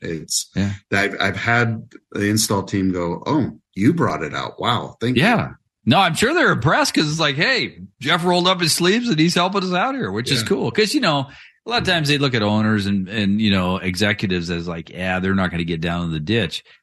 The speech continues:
Speaker 2: And that was some of my best times. I loved going out and working with my team sometimes. Sometimes you're jacking up a house or whatever. And they're going, "You're doing this with us?" I go, "Yeah, well, why not?"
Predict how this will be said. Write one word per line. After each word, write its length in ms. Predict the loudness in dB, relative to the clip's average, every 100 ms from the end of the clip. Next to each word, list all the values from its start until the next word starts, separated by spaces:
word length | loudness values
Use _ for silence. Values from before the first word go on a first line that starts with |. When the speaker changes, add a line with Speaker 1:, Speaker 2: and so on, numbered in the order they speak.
| _ _ -4
Speaker 2:
And 200 | 2 2
that 120 | 2 2
was 140 | 2
some 160 | 2 2
of 100 | 2
my 180 | 2 -2
best 340 | -2 -4 -6
times. 600 | -6 -2 0 -2 -4 -10 -14
I 120 | -8
loved 720 | -6 -4 0 0 0 -2 -8 -8
going 300 | -6 -4 -4
out 400 | -4 -4 -6 -12 _
and 280 | -8 -6 -4
working 320 | -4 -2 -2
with 160 | -2 -4
my 140 | -6
team 300 | -4 -2 -2
sometimes. 520 | -2 -6 -6 -6 -6
Sometimes 320 | -6 -4 -2
you're 140 | -2 -4
jacking 380 | -4 -4 -4 -6
up 120 | -6
a 80 | -4
house 260 | -4 -4
or 60 | -2
whatever. 280 | -2 -2 -4
And 80 | -8 -20 -6 -2
they're 60 |
going, 260 | 0 0 -4 _ _
"You're 160 | -6 -2
doing 280 | 0 2 2
this 200 | 0 -2
with 100 | -4
us?" 220 | -6 -8
I 60 | -8
go, 220 | -8 -10
"Yeah, 220 | -8 -4 -4
well, 180 | -6
why 120 | -4 -2
not?" 280 | -2 -4